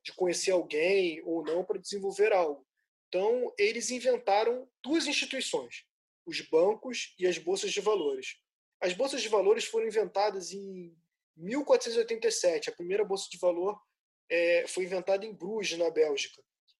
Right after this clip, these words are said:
e ganhou um sentido comercial e financeiro, né? Ali é onde os mercadores, os comerciantes, eles passaram a, a se reunir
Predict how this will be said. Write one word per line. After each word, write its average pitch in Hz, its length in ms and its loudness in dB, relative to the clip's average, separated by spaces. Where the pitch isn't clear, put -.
e 202 220 -12
ganhou 226 260 6
um 262 60 -2
sentido 254 400 -6
comercial 240 500 4
e 233 60 4
financeiro, 240 720 -4
né? 151 160 -14
Ali 190 440 0
é - 140 0
onde 202 260 -4
os 196 100 -12
mercadores, 196 640 -2
os - 100 -4
comerciantes, 190 600 -6
eles 208 140 -8
passaram 180 600 -2
a, 170 360 -2
a 180 40 0
se 175 220 -2
reunir 196 600 -2